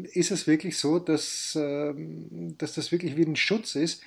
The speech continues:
dass er dann sagt, oder dass, dass, äh, die Leute glauben,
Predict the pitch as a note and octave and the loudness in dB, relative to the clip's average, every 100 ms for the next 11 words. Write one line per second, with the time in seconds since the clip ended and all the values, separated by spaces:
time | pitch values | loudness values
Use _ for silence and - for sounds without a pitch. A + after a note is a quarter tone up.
0 | - - - _ - C3+ C#3+ C3+ B2+ C3+ | -20 -20 -20 _ -2 2 4 4 4 4
1 | D3+ - D#3+ D#3 C3+ C#3 - - B2+ - | 2 -4 -2 0 2 0 0 -4 -2 -4
2 | - - D3+ C3 B2 A#2+ D3 C#3 A#2+ B2+ | -4 -2 -2 -2 2 2 2 2 4 4
3 | F3 F3 | 2 -4